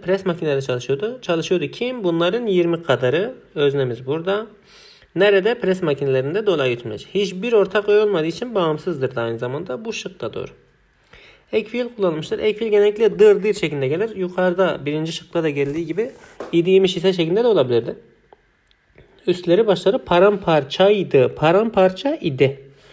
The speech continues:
Burada da var. <clears throat> Zarf fiil. Aşağı yukarı aynı boy ve kalıptaydılar. Ee, zarf fiil yok gençler.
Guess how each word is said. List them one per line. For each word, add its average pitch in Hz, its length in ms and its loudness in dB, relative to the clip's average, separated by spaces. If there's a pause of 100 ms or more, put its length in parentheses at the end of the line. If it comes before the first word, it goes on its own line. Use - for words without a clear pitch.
(840)
Burada 131 260 0
da 110 80 -2
var. - 280 -2 (420)
<clears throat> 80 80 2 (800)
Zarf 156 440 -2
fiil. 143 200 -4 (1080)
Aşağı 202 320 4
yukarı 180 360 2
aynı 202 380 2
boy 208 200 4
ve 220 140 2 (100)
kalıptaydılar. 143 800 0 (1900)
Ee, 135 600 -2 (300)
zarf 135 320 -4
fiil 151 260 -6
yok 165 220 -4
gençler. 123 460 -8